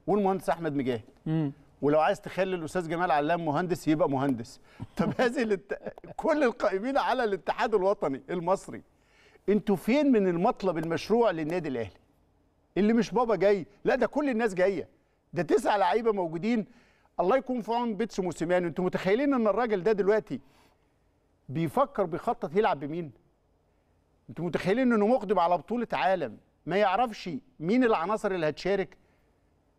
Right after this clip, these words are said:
Speaker 1: خططه وافكاره وترتيباته مرهونة باقدام الاخرين. ما هوش عارف اليو ديانج ده هيجي ولا مش هيجي،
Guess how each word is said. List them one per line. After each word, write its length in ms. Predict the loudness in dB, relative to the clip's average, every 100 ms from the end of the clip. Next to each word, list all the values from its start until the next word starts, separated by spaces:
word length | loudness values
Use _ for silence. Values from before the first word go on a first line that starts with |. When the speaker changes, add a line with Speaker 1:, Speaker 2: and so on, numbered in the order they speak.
| _ _ _ _
Speaker 1:
خططه 460 | -4 -2 0 -2 0
وافكاره 640 | 2 2 2 0 2 4
وترتيباته 880 | 2 2 -2 -2 0 2 0 -2 -4 -2
مرهونة 500 | 0 2 2 2 2
باقدام 460 | 2 0 0 2
الاخرين. 540 | 2 2 0 -2 -2 -8 _ _ _ _ _ _
ما 120 | -4 0
هوش 240 | 0 0
عارف 400 | 0 0 -2 -4 -2
اليو 180 | -2
ديانج 280 | 0 0 0
ده 160 | -2 -2
هيجي 320 | 0 0 2
ولا 140 | 0
مش 200 | 0 -4
هيجي، 420 | -2 -2 0 -2